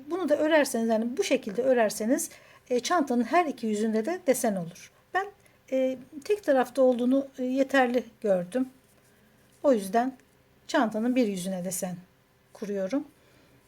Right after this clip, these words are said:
Bu tarafı beyaz iple dümdüz örerek başlangıç yerine kadar geliyorum.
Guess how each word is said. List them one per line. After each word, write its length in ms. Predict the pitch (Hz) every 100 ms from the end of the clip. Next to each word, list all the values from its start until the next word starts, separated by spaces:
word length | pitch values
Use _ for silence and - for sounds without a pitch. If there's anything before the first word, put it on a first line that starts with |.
| _ _
Bu 80 | -
tarafı 500 | 302 214 208 226 311 _ _ _ 302
beyaz 380 | 262 202 214
iple 460 | 311 277 202 202 277 - _ _ _ _ _ _ _ _ _
dümdüz 480 | 302 214 196 247 262
örerek 560 | 302 208 185 220 240 -
başlangıç 640 | 247 - - 190 190 -
yerine 380 | 269 190 202 240 - _ _ _ _ _ -
kadar 520 | 247 202 233 - - -
geliyorum. 460 | 220 185 175 -